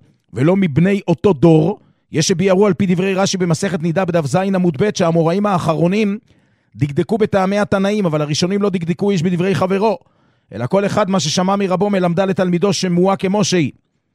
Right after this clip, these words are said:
ועל כן רב ידע שבדורו שלו לא ידקדקו אחריו.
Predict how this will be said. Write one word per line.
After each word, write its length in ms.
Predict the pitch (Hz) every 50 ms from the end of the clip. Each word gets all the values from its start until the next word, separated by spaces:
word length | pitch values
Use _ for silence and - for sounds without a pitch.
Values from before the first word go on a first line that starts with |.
| _ _ _ _ _ _ _ _ _ _ -
ועל 160 | 80 95 104 104
כן 160 | - 185 180
רב 200 | 165 180 202 175
ידע 260 | 190 196 196 214 214 -
שבדורו 500 | - 196 190 175 180 185 185 214 214 - _ -
שלו 440 | 147 - - 196 202 202 214 226 214
לא 120 | 208 208 214
ידקדקו 520 | 208 175 220 190 185 214 - 214 233 226
אחריו. 320 | 170 139 180 165 156 139